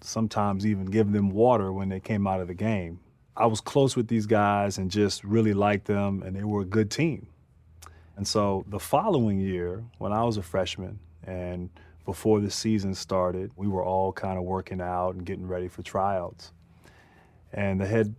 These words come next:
varsity basketball coach one day pulled me into his office,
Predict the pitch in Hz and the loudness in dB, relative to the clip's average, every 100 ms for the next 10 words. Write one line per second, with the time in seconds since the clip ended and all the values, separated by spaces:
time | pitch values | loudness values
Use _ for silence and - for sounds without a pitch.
0 | _ 101 98 104 - 101 92 98 123 120 | _ -4 0 0 0 -4 -2 0 0 -2
1 | 98 95 92 90 92 90 - 95 90 90 | -6 -2 -2 -2 -4 -4 -6 -6 -4 -2
2 | 90 87 87 - _ _ _ _ _ _ | -2 -4 -8 -18 _ _ _ _ _ _
3 | - 113 101 98 95 90 95 87 98 131 | -8 -2 0 0 0 -4 -6 0 2 2
4 | - - - | 0 -14 -16